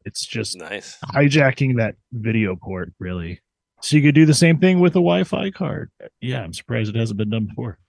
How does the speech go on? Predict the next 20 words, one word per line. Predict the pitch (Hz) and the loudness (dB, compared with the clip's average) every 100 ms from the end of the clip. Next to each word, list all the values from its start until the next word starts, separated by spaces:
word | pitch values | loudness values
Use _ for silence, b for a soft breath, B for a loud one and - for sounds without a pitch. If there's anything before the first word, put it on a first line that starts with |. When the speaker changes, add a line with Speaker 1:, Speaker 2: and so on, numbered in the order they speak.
| - | -4
Speaker 2:
I | 123 | 0
mean, | 147 160 | 0 0
yeah, | 156 147 | -2 -2
I've, | - 156 185 | 0 0 2
I've | 170 | 0
seen, | - 208 202 | 0 -2 0
like, | 170 120 - | 4 2 4
I | 135 | 2
remember | 147 156 | 4 4
I | 131 | 4
saw | - 151 | 4 0
this, | 131 104 | 2 -2
like, | 80 | -2
years | 92 95 90 | -2 -2 -2
ago. | 92 87 | -4 -2
I | 104 | 0
remember | 107 117 117 | 2 2 2
them | 104 98 | -2 -2
selling, | - 107 104 101 | 2 2 2 0
like, | 95 92 - | 0 0 -2